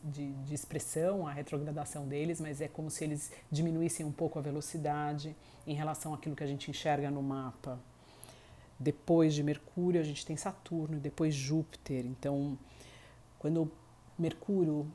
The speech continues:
entra em retrogradação, a gente sempre tem aí todo um,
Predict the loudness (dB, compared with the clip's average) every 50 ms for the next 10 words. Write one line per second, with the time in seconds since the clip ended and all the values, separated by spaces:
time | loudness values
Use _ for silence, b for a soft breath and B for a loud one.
0 | -10 -6 -4 -2 0 0 -2 -2 -4 -4 -4 -4 -4 -4 -6 -4 -4 -4 -4 -4
1 | -4 -6 -6 -4 -2 -2 0 0 0 -2 -2 -4 -4 -6 -4 -4 -4 -6 -6 -8
2 | -10 -6 -4 -4 -2 -2 -2 -4 -2 -2 -2 -2 0 0 0 0 -2 -2 -2 0
3 | 0 0 0 -2 -4 -4 -2 -2 0 0 0 0 0 -2 -4